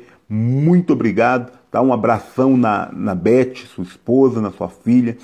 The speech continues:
que toda a família aí seja abençoada no nome de Jesus, tá bom? Um forte abraço pra todos. Seis horas da tarde, se Deus quiser, estamos de volta,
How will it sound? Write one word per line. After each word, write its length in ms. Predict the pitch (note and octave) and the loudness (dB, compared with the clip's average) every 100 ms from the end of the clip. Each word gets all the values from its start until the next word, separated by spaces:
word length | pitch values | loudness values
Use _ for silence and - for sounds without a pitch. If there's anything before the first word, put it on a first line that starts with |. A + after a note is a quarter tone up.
| - - _ | -20 -20 _
que 80 | - | -12
toda 300 | - D3+ D3+ | -2 2 2
a 40 | |
família 420 | C#3+ A#2 G#2+ A#2 | 2 0 0 0
aí 80 | A2 | -2
seja 220 | G#2+ A2 | -2 -4
abençoada 680 | G2+ A2 G#2 - F#2 G2 F#2+ - _ _ _ | -2 -2 -4 -4 -4 -4 -6 -16 _ _ _
no 140 | A2 | 0
nome 300 | G#2+ F#2+ F#2+ | 2 0 -4
de 100 | - | -6
Jesus, 400 | G#2 F#2 - D2+ - _ | -4 -4 -6 -20 -20 _
tá 120 | F2 | -4
bom? 340 | F#2 C#3+ D3+ D3+ | 2 2 2 -4
Um 100 | A2+ | -14
forte 440 | - C#3+ C3+ - | -4 -4 -2 -4
abraço 400 | G#2 A2 A#2+ - | -2 0 0 -2
pra 140 | - | -8
todos. 680 | G#2 - E3+ F#3+ E3 - _ _ _ _ _ _ - A2+ - | -8 2 6 6 2 -10 _ _ _ _ _ _ -16 -16 0
Seis 240 | F3+ F#3+ C#3+ | 4 4 4
horas 260 | C#3 C#3 | 2 2
da 140 | A#2+ G#2 | 0 0
tarde, 380 | - B2+ C3 | 0 0 0
se 60 | - | -8
Deus 280 | G2+ A#2+ A#2+ | 0 0 0
quiser, 260 | G2+ F#2+ | -4 -2
estamos 380 | - - G#2+ G2+ | -4 -4 -4 -2
de 60 | G#2 | -4
volta, 600 | D#2+ G2+ B2 B2+ - | 0 4 4 2 -6